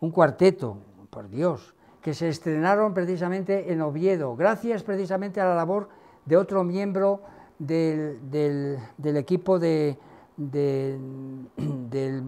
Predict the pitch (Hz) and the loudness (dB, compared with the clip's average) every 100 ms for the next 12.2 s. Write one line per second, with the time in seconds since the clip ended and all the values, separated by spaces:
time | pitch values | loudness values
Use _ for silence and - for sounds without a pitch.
0 | 131 - - 147 143 147 139 - 180 175 | -10 -16 -16 -14 -6 -2 -2 0 2 2
1 | 170 170 147 151 147 180 170 170 147 - | 0 -2 -2 -2 0 0 0 0 -6 -12
2 | 139 123 170 175 170 180 165 147 170 143 | -14 -4 0 2 2 2 0 2 2 2
3 | 147 165 190 - 180 160 196 202 185 151 | -2 0 -2 0 -2 0 0 4 4 2
4 | 156 190 185 185 185 170 170 185 202 - | 0 2 2 0 -2 0 2 2 0 -4
5 | - _ - 156 170 208 196 175 180 214 | -20 _ -2 4 6 6 4 2 0 2
6 | 139 101 - _ - _ - 147 170 175 | 0 -4 -18 _ -20 _ -6 -2 0 0
7 | 165 151 156 147 143 156 147 156 156 175 | -2 -4 -6 -6 -4 -4 0 -2 -4 -4
8 | 165 180 165 180 196 - - - _ 156 | -2 -2 0 -2 -4 -14 -20 -20 _ -4
9 | 147 160 147 165 160 156 147 - _ - | -2 -2 0 2 2 0 -4 -20 _ 0
10 | 147 180 175 170 190 208 - - - 151 | 2 2 2 4 4 2 -10 -20 -8 -4
11 | 151 156 160 156 160 156 180 185 165 143 | -2 0 0 0 0 2 0 0 -4 -4
12 | 135 | -4